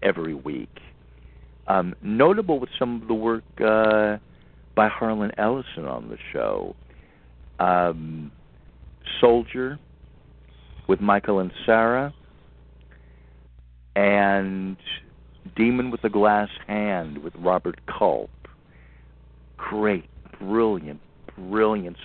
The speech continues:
story. And there's some notoriety to the episode Soldier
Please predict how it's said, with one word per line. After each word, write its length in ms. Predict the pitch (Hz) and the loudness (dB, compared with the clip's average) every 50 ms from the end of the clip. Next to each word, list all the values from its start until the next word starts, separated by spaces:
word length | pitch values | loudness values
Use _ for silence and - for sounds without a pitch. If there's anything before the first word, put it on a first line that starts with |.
| - | -10
story. 460 | - 117 104 101 101 98 95 92 92 - | -2 2 4 4 4 4 2 0 -2 -2
And 240 | 107 110 107 101 - - - - - - - - - - - - | 0 0 0 -2 -6 -12 -20 -20 -20 -20 -20 -20 -20 -12 -2 0
there's 160 | 110 107 - - | 0 2 0 0
some 180 | - 117 113 117 | -2 -2 0 4
notoriety 1000 | 120 123 131 120 117 104 101 110 107 107 110 113 110 107 98 98 92 90 87 82 85 - - - - - - - - - - - - - - | 4 4 4 4 2 4 4 6 6 6 4 4 2 2 0 -2 -6 -6 -6 -8 -10 -16 -20 -20 -20 -20 -20 -20 -20 -20 -20 -20 -18 -8 0
to 80 | - 107 | 0 2
the 180 | 95 98 95 | 2 4 2
episode 540 | 92 92 - 95 92 - - 101 92 90 - - - - - | 2 2 0 -4 -8 -4 -2 -2 -2 -2 -4 -6 -14 -8 0
Soldier 640 | - 113 107 107 107 107 92 - 78 80 82 82 | 2 4 4 4 2 -2 -6 -10 -12 -10 -10 -10